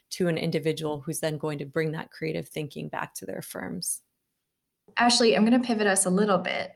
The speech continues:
Speaker 2: um, because, of course, we can't miss an opportunity to ask a question around the covid crisis.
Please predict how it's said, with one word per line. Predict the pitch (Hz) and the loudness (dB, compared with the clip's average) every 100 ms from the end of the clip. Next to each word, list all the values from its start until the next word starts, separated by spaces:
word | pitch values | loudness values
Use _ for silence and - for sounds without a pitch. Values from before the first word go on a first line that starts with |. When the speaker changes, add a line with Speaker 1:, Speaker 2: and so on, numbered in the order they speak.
| - | 0
Speaker 2:
um, | 196 180 | 4 6
because, | 185 196 | 6 4
of | 196 | 0
course, | - 208 196 196 | -2 2 4 4
we | - 185 | 2 0
can't | - - 226 226 - | 0 4 6 4 2
miss | 208 190 202 | 4 6 4
an | |
opportunity | 160 165 180 - 170 131 135 147 147 - | 2 2 2 0 0 0 0 0 -2 -4
to | - | 0
ask | 165 175 180 | 2 2 0
a | |
question | 180 151 175 185 | 0 2 2 4
around | 185 175 190 | 4 6 4
the | 196 | 2
covid | - 196 208 208 | 2 4 4 2
crisis. | - - - 226 - - | 0 0 2 4 4 4